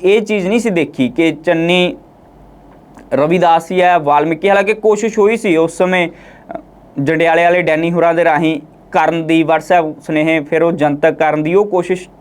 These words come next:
ਹੋਈ ਸੀ ਕਿ ਵਾਲਮੀਕੀਆਂ ਨੂੰ ਐਂ ਨਹੀਂ ਕੀਤਾ ਜਾ ਰਿਹਾ। ਉਹ ਕੋਸ਼ਿਸ਼ ਬੜੀ ਸੂਖਮ ਤਰੀਕੇ ਦੇ ਨਾਲ ਕਰਨ ਦੀ ਕੋਸ਼ਿਸ਼ ਕੀਤੀ ਗਈ ਸੀ, ਪਰ ਉਹਦੇ ਰਿਜ਼ਲਟ ਕੁਛ ਹੋਰ ਆਏ ਨਾ, ਉਹਦੇ ਨਤੀਜੇ ਜਮਾਂ ਹੀ ਡਿਫਰੈਂਟ ਆਏ।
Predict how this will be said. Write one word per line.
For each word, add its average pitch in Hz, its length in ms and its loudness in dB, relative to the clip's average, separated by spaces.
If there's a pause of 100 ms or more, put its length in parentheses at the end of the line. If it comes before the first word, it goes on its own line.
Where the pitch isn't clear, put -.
(140)
ਹੋਈ 208 180 2
ਸੀ 196 180 -2
ਕਿ 190 80 0
ਵਾਲਮੀਕੀਆਂ 160 640 0
ਨੂੰ 156 100 0
ਐਂ 151 100 0
ਨਹੀਂ 156 120 -2
ਕੀਤਾ 151 300 -2
ਜਾ 156 240 2
ਰਿਹਾ। 185 200 2 (380)
ਉਹ 190 120 0
ਕੋਸ਼ਿਸ਼ 190 440 -2 (100)
ਬੜੀ 185 360 0 (420)
ਸੂਖਮ 233 380 -2
ਤਰੀਕੇ 196 300 0
ਦੇ 185 100 0
ਨਾਲ 180 140 2
ਕਰਨ 170 260 0
ਦੀ 170 80 -2
ਕੋਸ਼ਿਸ਼ 160 400 -4
ਕੀਤੀ 180 360 -2
ਗਈ 120 120 0
ਸੀ, - 120 -14
ਪਰ 165 140 0
ਉਹਦੇ 180 160 2
ਰਿਜ਼ਲਟ 175 360 2
ਕੁਛ 175 260 -2
ਹੋਰ 180 280 0
ਆਏ 113 180 2
ਨਾ, 147 220 0 (640)
ਉਹਦੇ 170 260 2
ਨਤੀਜੇ 165 480 0
ਜਮਾਂ 170 380 0
ਹੀ 226 60 0
ਡਿਫਰੈਂਟ 180 420 -2
ਆਏ। 160 140 0